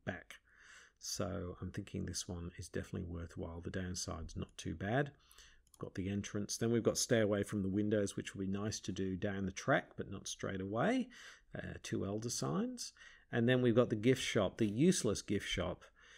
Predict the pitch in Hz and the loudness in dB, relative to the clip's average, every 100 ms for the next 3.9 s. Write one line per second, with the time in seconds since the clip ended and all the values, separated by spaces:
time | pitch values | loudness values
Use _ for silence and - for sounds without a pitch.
0 | - - - 127 127 113 - 98 95 113 | -20 -8 2 6 6 4 4 2 2 0
1 | - 98 92 90 - 90 90 95 98 110 | 0 0 0 -2 -2 -2 -2 -2 0 2
2 | 101 87 85 82 - - 90 92 82 78 | 2 0 -4 -6 -16 -4 -2 0 -2 -6
3 | - 101 98 - 92 92 90 82 - | -12 -14 -10 -4 -4 -2 -6 -10 -20